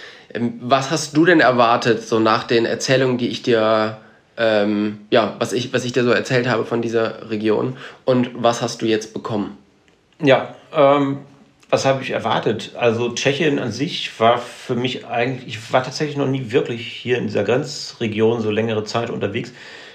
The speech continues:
Speaker 2: Äh, diese Tschechien-Geschichte hatte ich vor allem vom Downhill-Fahren früher noch im Kopf, weil es einfach so legendäre Stellen waren, wo auch Rennen ausgetragen wurden, wo man eigentlich mal hätte sein müssen. Ist mir aber dann irgendwie nie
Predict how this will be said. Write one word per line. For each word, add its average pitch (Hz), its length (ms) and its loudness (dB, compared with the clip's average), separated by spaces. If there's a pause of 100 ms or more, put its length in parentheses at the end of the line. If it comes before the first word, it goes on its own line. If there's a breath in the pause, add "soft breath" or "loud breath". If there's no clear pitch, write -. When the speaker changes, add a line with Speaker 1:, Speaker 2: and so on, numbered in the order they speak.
Speaker 2:
Äh, 120 340 6
diese 117 280 -2
Tschechien-Geschichte 143 1160 0 (440)
hatte 135 280 -4
ich 139 200 -6
vor 120 200 0
allem 127 460 -2
vom 113 240 -2
Downhill-Fahren 123 540 2
früher 117 300 -2
noch 113 120 -2
im 113 100 -8
Kopf, - 360 -2
weil 110 160 2
es 110 140 -6
einfach 110 380 -2
so 110 360 -2
legendäre 107 880 2 (560 loud breath)
Stellen 123 500 2
waren, 117 380 2
wo 113 100 -4
auch 107 160 -8
Rennen 120 340 0
ausgetragen 110 720 -4
wurden, 107 280 -4
wo 110 140 2
man 110 140 0
eigentlich 113 540 -2
mal 113 340 2
hätte 110 300 -4
sein 117 280 2
müssen. 131 520 -4
Ist - 160 -12
mir 113 120 2
aber 110 120 0
dann 110 140 2
irgendwie 113 240 -2
nie 117 200 -2